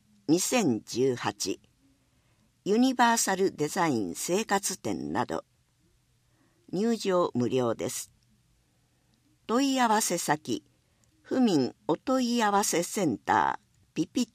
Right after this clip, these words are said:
トライン。電話、零六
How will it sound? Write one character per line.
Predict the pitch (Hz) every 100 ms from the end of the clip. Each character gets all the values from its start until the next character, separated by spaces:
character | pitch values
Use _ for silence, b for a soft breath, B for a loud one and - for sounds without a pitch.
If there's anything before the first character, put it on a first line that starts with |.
| _
ト | - 165
ラ | 147
イ | 95 64
ン。 | - _ _ _ _ _ _ _ _ _ _ -
電 | - 170 175
話、 | 156 - b b b b _
零 | - 247 247
六 | 226 - 104